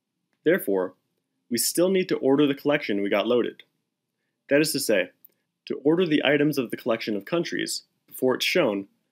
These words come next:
from highest to lowest according to the number of attractions they have registered. To solve this, we have the sort method.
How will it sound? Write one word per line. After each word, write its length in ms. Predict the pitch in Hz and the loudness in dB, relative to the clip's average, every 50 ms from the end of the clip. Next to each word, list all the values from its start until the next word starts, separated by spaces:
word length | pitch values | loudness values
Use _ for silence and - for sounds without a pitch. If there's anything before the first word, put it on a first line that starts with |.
| _ _ _ | _ _ _
from 120 | - 120 120 | -8 -8 -6
highest 320 | - 156 160 175 175 - | -4 -2 0 0 0 0
to 60 | - | 0
lowest 440 | 175 156 131 127 127 131 - - - _ _ - | 2 2 4 4 2 0 -2 -6 -10 _ _ -14
according 380 | - - - 147 151 151 151 147 | -6 0 2 2 4 2 0 -2
to 80 | - | -2
the 100 | 135 120 | -2 -2
number 340 | 110 110 113 123 131 143 143 | 0 2 2 2 2 2 2
of 60 | 131 | 0
attractions 520 | 131 - - 160 156 156 - - 101 101 92 | -2 -4 -4 -2 -2 -2 -4 -6 -6 -4 -2
they 80 | 107 | -2
have 140 | 104 101 107 | 0 0 0
registered. 460 | 120 117 110 98 - - - - - _ _ _ _ _ _ _ _ _ _ _ _ _ _ _ _ _ _ _ _ _ _ _ | 0 0 -2 -4 -8 -10 -12 -14 -14 _ _ _ _ _ _ _ _ _ _ _ _ _ _ _ _ _ _ _ _ _ _ _
To 100 | - 107 | -10 -6
solve 300 | - - 156 175 185 - | -2 2 2 2 2 2
this, 320 | 104 95 95 - - - - _ _ _ _ _ _ _ - | 0 -2 -2 -4 -6 -8 -10 _ _ _ _ _ _ _ -2
we 120 | - 160 | 0 2
have 260 | 160 151 151 151 147 - _ | 4 4 4 2 2 -2 _
the 100 | - 139 | -2 -2
sort 320 | 135 - - 156 160 - | 0 2 2 2 2 2
method. 320 | - 101 92 - - - | 0 -4 -6 -6 -10 -16